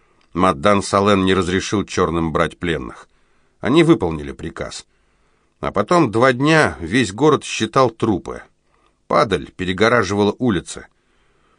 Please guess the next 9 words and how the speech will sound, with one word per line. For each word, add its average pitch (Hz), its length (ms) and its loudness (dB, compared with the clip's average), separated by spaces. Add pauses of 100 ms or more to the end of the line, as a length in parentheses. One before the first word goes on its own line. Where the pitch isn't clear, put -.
(120)
Всего 160 400 0
сотник - 720 -2
одиннадцать 117 840 0
тысяч - 480 -8
людей 104 440 0
сумерк 113 640 -2
и 98 60 -4
людей 95 420 -2
полдня. 67 520 -2